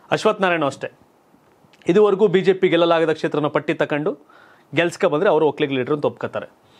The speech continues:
ಇನ್ನು ಅಶೋಕು ಅಷ್ಟೇ, ಪಟ್ಟಿ ಇಟ್ಕೊಂಡು ನೋಡಿ ಇಲ್ಲಿ ಬಿ ಜೆ ಪಿ ಗೆದ್ದಿಲ್ಲ, ಇವೆಲ್ಲ ಗೆಲ್ಸ್ಕೊ ಬರ್ತೀನಿ ಅಂತ ಅಶೋಕ್ ಕೇಳ್ಬಿಟ್ಟು ಗೆಲ್ಸ್ಕೊ ಬಂದ್ರೆ ಅವರು ಆಗ್ಬೋದು, ಈಗಲೂ ಚಾನ್ಸಸ್ ಇದೆ. But ಈ ನಾಲ್ವರಲ್ಲಿ ಆರ್ ಅಶೋಕ್, ಅಶ್ವಥ್ ನಾರಾಯಣ್, ಸಿ ಟಿ ರವಿ ಹಾಗೆ ಯೋಗೇಶ್ವರ್, ಇವರಲ್ಲಿ ಪ್ರಬಲರ ವಿರುದ್ಧ ಸ್ಪರ್ಧೆ ಮಾಡ್ತಿರೋದು ಯೋಗೇಶ್ವರ್.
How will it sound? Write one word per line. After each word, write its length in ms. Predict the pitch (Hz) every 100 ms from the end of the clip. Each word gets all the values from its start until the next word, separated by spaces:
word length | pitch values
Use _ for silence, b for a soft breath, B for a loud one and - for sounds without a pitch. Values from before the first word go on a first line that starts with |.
| b b b b b b b _
ಇನ್ನು 200 | - 180
ಅಶೋಕು 380 | 196 262 226 214
ಅಷ್ಟೇ, 220 | 190 185
ಪಟ್ಟಿ 260 | 156 190 220
ಇಟ್ಕೊಂಡು 260 | 202 220 196
ನೋಡಿ 200 | 196 214
ಇಲ್ಲಿ 160 | 202
ಬಿ 140 | 170 190
ಜೆ 140 | 214
ಪಿ 140 | 214
ಗೆದ್ದಿಲ್ಲ, 300 | 185 185 202
ಇವೆಲ್ಲ 160 | 196 190
ಗೆಲ್ಸ್ಕೊ 340 | 175 170 -
ಬರ್ತೀನಿ 280 | 190 185 180
ಅಂತ 120 | 170
ಅಶೋಕ್ 280 | 165 180 185
ಕೇಳ್ಬಿಟ್ಟು 240 | - 170 151
ಗೆಲ್ಸ್ಕೊ 300 | 156 - 151
ಬಂದ್ರೆ 160 | 190
ಅವರು 160 | 151 151
ಆಗ್ಬೋದು, 400 | 131 143 131 131
ಈಗಲೂ 160 | 160
ಚಾನ್ಸಸ್ 400 | 165 131 131 135
ಇದೆ. 140 | 123 98 - - _ _ _ _ _ _ _ B B B B B
But 180 | 175 233
ಈ 40 |
ನಾಲ್ವರಲ್ಲಿ 680 | 208 190 240 233 185 123 110 -
ಆರ್ 200 | 156 202
ಅಶೋಕ್, 380 | 202 196 226 226
ಅಶ್ವಥ್ 320 | 180 214 208
ನಾರಾಯಣ್, 280 | 202 196 220
ಸಿ 160 | - 196
ಟಿ 120 | 202
ರವಿ 220 | 190 208
ಹಾಗೆ 240 | 180 175
ಯೋಗೇಶ್ವರ್, 480 | 180 196 165 - 117 127
ಇವರಲ್ಲಿ 440 | 196 214 156 127
ಪ್ರಬಲರ 420 | 131 156 175 214 202
ವಿರುದ್ಧ 180 | 175
ಸ್ಪರ್ಧೆ 320 | 175 - 147 175
ಮಾಡ್ತಿರೋದು 400 | 151 143 165 131
ಯೋಗೇಶ್ವರ್. 480 | 135 131 - 110